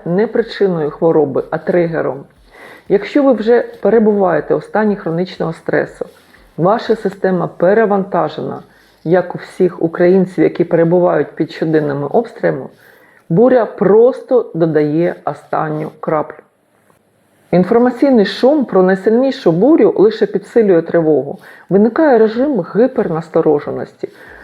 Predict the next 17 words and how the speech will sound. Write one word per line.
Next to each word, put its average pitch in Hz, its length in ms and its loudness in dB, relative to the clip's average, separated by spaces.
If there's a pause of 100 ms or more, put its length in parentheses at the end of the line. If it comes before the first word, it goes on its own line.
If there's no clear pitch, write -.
(100)
Ви 202 100 2
починаєте 214 600 0
сканувати 196 600 2
своє 180 340 4
тіло 233 300 0
кожні 202 340 -2
п'ять 190 280 0
хвилин. 196 380 2 (720)
Це 254 120 4
призводить 202 720 2
до 170 280 2
спазмів, 156 580 -6 (120)
головного 233 600 0
болю 190 400 2 (380)
та 202 240 0
стрибків 165 520 -2
тиску. 156 480 -6